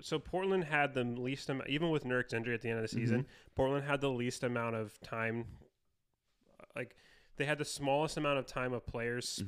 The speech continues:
Speaker 1: spent on the in, like, on the injured list
Speaker 2: Mm.
Speaker 1: last year.
Speaker 2: Mm-hmm.
Speaker 1: And that helped them a lot in the
Speaker 2: Mm-hmm.
Speaker 1: regular season because they were able to beat on teams. Like,
Speaker 2: Yeah.
Speaker 1: they were healthy, and they've been playing together for a long time, so they were just able to scheme wins that when other
Speaker 2: I
Speaker 1: teams
Speaker 2: mean,
Speaker 1: are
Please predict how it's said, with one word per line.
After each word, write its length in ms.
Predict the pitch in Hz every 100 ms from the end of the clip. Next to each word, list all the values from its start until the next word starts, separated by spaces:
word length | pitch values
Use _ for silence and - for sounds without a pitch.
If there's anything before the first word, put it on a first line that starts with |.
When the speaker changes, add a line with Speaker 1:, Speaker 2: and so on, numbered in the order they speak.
| 107
Speaker 1:
spent 200 | 92 - - -
on 140 | - 120
the 60 | 110
in, 160 | 117 117 -
like, 160 | 113
on 140 | 117 117
the 80 | 110
injured 260 | 104 107 101
list 340 | 151 165 87
Speaker 2:
Mm. 180 | 78 73
Speaker 1:
last 340 | 113 123 -
year. 200 | 175 190
Speaker 2:
Mm-hmm. 280 | 82 87 87 95 - _ _ - _ _ _ -
Speaker 1:
And 120 | 131
that 140 | 147 139
helped 160 | 143
them 100 | 143
a 80 | 120
lot 300 | 120 151 -
in 120 | - 127
the 60 |
Speaker 2:
Mm-hmm. 60 | 120
Speaker 1:
regular 220 | 127 151
season 300 | - 151 170
because 220 | 151 131
they 100 | 120
were 80 | 123
able 160 | 120 120
to 80 | 113
beat 300 | 104 120 127
on 280 | 127 127 127
teams. 480 | - 131 135 139 - 98
Like, 80 |
Speaker 2:
Yeah. 140 | 120 151 - -
Speaker 1:
they 120 | 135
were 100 | 123
healthy, 520 | 143 156 - 185 180 - -
and 160 | 143 147
they've 100 | 160
been 120 | 147
playing 160 | 151 143
together 240 | 139 139
for 100 | 147
a 60 | 135
long 160 | 131
time, 260 | 127 143 139
so 120 | 139
they 120 | 127
were 120 | 139 135
just 180 | 131 -
able 240 | 131 131 123
to 240 | - 123
scheme 720 | 110 - - 131 135 139 139 127
wins 480 | 113 120 131 160 151
that 240 | 123 117 -
when 160 | - 120
other 100 | 123
Speaker 2:
I 40 | 117
Speaker 1:
teams 120 |
Speaker 2:
mean, 40 |
Speaker 1:
are 20 | 107